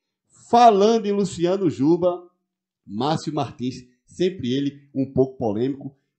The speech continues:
vou trazer um corte de um vídeo dele, onde ele falou muitas verdades, tá? Sobre o que disse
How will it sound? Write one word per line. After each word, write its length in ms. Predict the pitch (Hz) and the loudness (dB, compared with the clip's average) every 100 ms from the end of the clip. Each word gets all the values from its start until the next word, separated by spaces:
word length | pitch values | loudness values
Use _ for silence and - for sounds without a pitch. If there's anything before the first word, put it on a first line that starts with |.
| - | -4
vou 180 | 160 | -2
trazer 280 | 180 156 117 | -2 -4 -4
um 80 | 170 | -4
corte 460 | 170 143 147 - 110 | -4 0 0 -2 -8
de 100 | 147 | -6
um 60 | |
vídeo 280 | 110 139 127 | -4 -6 -4
dele, 280 | 101 131 170 | -2 -2 -4
onde 180 | 180 196 | -6 -6
ele 120 | 196 | -6
falou 360 | 190 170 175 | -4 -2 -2
muitas 380 | 139 185 220 208 | -4 -12 -8 -10
verdades, 540 | 202 175 127 139 143 - | -8 -10 -8 -8 -10 -10
tá? 260 | 127 165 _ _ | -10 -10 _ _
Sobre 560 | - 147 147 135 117 - | -6 -2 0 -2 -4 -4
o 500 | 135 131 117 110 - _ - | -2 -2 -2 -4 -8 _ -12
que 140 | 233 | -10
disse 580 | - 220 220 - 101 | -6 -4 -4 -8 -16